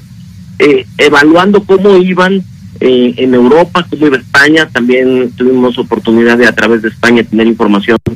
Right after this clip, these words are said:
de los empresarios gasolineros de Italia, y es preocupante que allá vivieron una situación más, eh, intensa que la nuestra, y, y también están viendo un posible rebrote. Entonces, es un escenario que nosotros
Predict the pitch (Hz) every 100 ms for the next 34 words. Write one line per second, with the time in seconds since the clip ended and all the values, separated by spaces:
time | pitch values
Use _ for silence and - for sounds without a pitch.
0 | - - - - 113 110 107 104 101 101
1 | 120 120 110 110 113 123 117 113 101 135
2 | 160 175 - - - - - - 165 196
3 | 202 240 214 185 170 170 175 170 135 139
4 | 147 135 143 135 139 151 - - - -
5 | - 139 151 139 - 113 143 139 139 -
6 | 98 131 147 156 - - - - - -
7 | 117 123 - 143 123 156 165 - - 123
8 | 117 147 190 190 214 208 - - - -
9 | 240 - 160 131 120 135 208 190 - 156
10 | 160 139 143 147 143 117 131 - 139 131
11 | 135 127 131 151 156 - 120 110 143 165
12 | 175 170 190 185 147 131 139 156 143 113
13 | 127 123 147